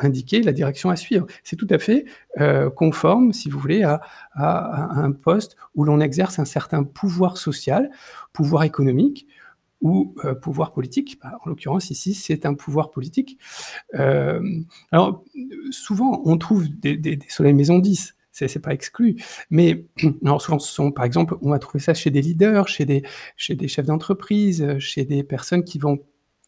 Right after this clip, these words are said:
qui vont être des responsables de quelque chose. Mais, euh, le fait que le soleil soit ici positionné pile sur le milieu du ciel indique quand même un destin,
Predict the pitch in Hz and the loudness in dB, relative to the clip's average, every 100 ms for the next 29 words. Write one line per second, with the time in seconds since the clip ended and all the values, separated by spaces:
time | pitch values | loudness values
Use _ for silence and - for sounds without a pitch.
0 | _ _ _ - - 127 139 143 139 160 | _ _ _ -18 -8 0 2 2 2 2
1 | 175 208 202 196 151 151 151 - - - | 4 2 2 2 2 0 -2 -2 -2 -2
2 | 156 - - - - - - - - 160 | -2 -4 -16 -16 -12 -12 -12 -14 2 6
3 | 180 170 - - 170 156 160 165 - 240 | 8 6 0 -2 0 2 2 2 2 2
4 | - 165 165 165 170 160 147 - 143 - | 4 4 4 4 4 4 2 2 2 0
5 | 156 - 165 170 202 175 - 165 165 - | -4 -2 -4 0 0 2 4 4 4 2
6 | 190 165 156 147 135 135 135 143 - 208 | 2 2 0 0 0 -2 -4 -4 0 2
7 | 247 - - - - 156 143 202 - - | 2 -2 -20 -6 0 2 2 -2 -2 2
8 | 147 220 190 147 170 - - | 4 6 6 4 -2 -4 -6